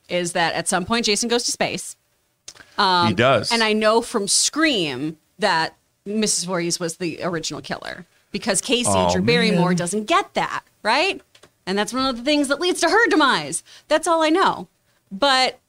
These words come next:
Speaker 1: I could maybe be convinced to watch this. Um,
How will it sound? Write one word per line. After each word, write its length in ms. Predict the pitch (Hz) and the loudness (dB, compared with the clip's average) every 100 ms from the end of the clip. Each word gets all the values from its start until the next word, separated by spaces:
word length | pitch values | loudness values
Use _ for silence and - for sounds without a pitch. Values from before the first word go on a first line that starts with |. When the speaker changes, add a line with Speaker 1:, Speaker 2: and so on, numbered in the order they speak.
| _ | _
Speaker 1:
I 120 | 247 415 | -2 -2
could 420 | 622 640 415 392 | -2 0 2 4
maybe 320 | 415 415 381 | 4 4 2
be 120 | 311 302 | 2 0
convinced 380 | 311 240 - | -2 -2 -4
to 100 | 240 | -4
watch 340 | 180 147 156 - | -2 -2 -4 -6
this. 500 | 120 - - - - - - - | -8 -8 -14 -14 -14 -20 -12 2
Um, 380 | 254 254 240 | 4 4 0